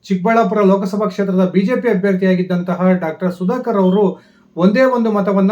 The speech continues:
ನನ್ನ ಮತಕ್ಷೇತ್ರದ ವ್ಯಾಪ್ತಿಯಲ್ಲಿ ಜಾಸ್ತಿ ಪಡೆದಿದ್ದೇ ಆದ್ರೆ ನಾನು ನನ್ನ ಶಾಸಕ ಸ್ಥಾನಕ್ಕೆ ರಾಜೀನಾಮೆಯನ್ನ ಕೊಡ್ತೀನಿ ಅನ್ನುವ ಮಾತನ್ನ ಇದೇ ಪ್ರದೀಪ್ ಈಶ್ವರ್ ಹೇಳಿದ್ರು. ಆದ್ರೆ ಯಾವಾಗ ಚುನಾವಣೆ ಮುಗಿತೋ, ಫಲಿತಾಂಶ ಬಂದ ಸಂದರ್ಭದಲ್ಲಿ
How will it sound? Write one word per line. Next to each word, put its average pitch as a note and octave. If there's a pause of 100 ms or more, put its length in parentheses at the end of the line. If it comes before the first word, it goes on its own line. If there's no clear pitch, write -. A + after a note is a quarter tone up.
(120)
ನನ್ನ F#3
ಮತಕ್ಷೇತ್ರದ F3
ವ್ಯಾಪ್ತಿಯಲ್ಲಿ F#3
ಜಾಸ್ತಿ F#3
ಪಡೆದಿದ್ದೇ F3+
ಆದ್ರೆ G3+ (220)
ನಾನು D#3+ (120)
ನನ್ನ E3
ಶಾಸಕ A#3
ಸ್ಥಾನಕ್ಕೆ F#3
ರಾಜೀನಾಮೆಯನ್ನ D3+
ಕೊಡ್ತೀನಿ C3
ಅನ್ನುವ B2+
ಮಾತನ್ನ B2 (380)
ಇದೇ A#3
ಪ್ರದೀಪ್ F3+
ಈಶ್ವರ್ C#3+
ಹೇಳಿದ್ರು. A#2 (1300)
ಆದ್ರೆ F#3+
ಯಾವಾಗ G3+
ಚುನಾವಣೆ F#3
ಮುಗಿತೋ, F#3+
ಫಲಿತಾಂಶ F#3+
ಬಂದ F#3
ಸಂದರ್ಭದಲ್ಲಿ F3+